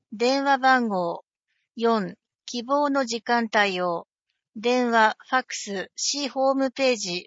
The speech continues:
申し込みフォームで、または社会教育課窓口へ。ファックス、零四六八七二三一一五。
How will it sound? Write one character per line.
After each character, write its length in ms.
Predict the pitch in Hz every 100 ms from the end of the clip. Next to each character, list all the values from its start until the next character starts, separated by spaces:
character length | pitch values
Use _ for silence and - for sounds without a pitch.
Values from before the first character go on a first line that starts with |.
| 202
申 200 | 240 262
し 100 | -
込 140 | 269
み 140 | 262 262
フ 200 | 269 254
ォ 40 |
ー 20 |
ム 160 | 233 185
で、 260 | 180 170 - _ _ _ _
ま 160 | 220 226
た 160 | 247
は 160 | 214 190
社 200 | - 214
会 280 | 294 285 262
教 260 | 285 269
育 240 | 262 - -
課 200 | 254 240
窓 320 | 233 247 240
口 300 | 226 - 175
へ。 260 | 165 - _ _ _ _ _ _ _ _ _
フ 160 | - 247
ァ 40 |
ッ 20 | 240
ク 120 | -
ス、 340 | - 185 180 _ _ _ _ _ _ _
零 280 | 220 262 277
四 260 | 285 269 226
六 480 | 208 - 180 185 - _ -
八 320 | 208 - 262
七 320 | 269 254 226
二 280 | 190 180 - _ _ _
三 480 | - 254 269 277 285
一 300 | - 240 214
一 240 | 202 214
五。 420 | 202 196 170 165